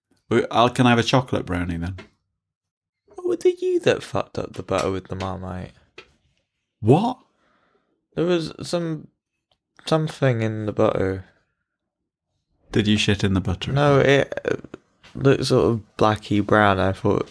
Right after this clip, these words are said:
Speaker 2: it might be Marmite.
Speaker 1: You racist.
Speaker 2: Okay. I think it was you.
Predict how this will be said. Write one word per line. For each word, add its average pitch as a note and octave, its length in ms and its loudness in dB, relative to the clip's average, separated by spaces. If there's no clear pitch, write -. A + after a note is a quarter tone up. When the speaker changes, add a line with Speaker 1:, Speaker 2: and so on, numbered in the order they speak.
Speaker 2:
it - 160 -12
might F#2 220 -2
be F2+ 80 -4
Marmite. F#2 580 -4
Speaker 1:
You A#2 160 -2
racist. - 800 -4
Speaker 2:
Okay. - 360 -10
I C3+ 80 -8
think A#2 300 -8
it - 80 -6
was G#2+ 180 -8
you. - 280 -6